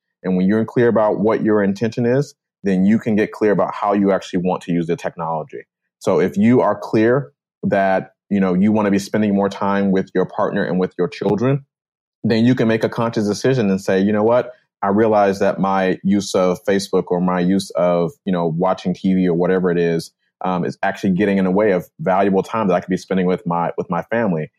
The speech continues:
And now that I'm clear about that intention, and now that we've discussed this and we actually share this as intention as a family,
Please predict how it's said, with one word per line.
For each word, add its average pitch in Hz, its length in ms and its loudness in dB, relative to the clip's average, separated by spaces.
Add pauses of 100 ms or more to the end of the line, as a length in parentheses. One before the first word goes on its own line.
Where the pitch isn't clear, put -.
(200)
And 101 140 0
now 117 160 0
that 110 100 2
I'm 98 160 -2
clear 110 240 0
about 113 240 2
that 120 140 2
intention, 139 520 -2 (220)
and 98 80 0
now 101 120 2
that 95 80 2
we've 98 140 0
discussed 104 440 -2
this 107 120 0
and - 140 -2
we 98 100 4
actually 92 300 -2
share 95 220 0
this 98 200 0
as 92 280 -2
intention 104 320 -2
as 95 100 0
a 95 80 0
family, 127 420 -2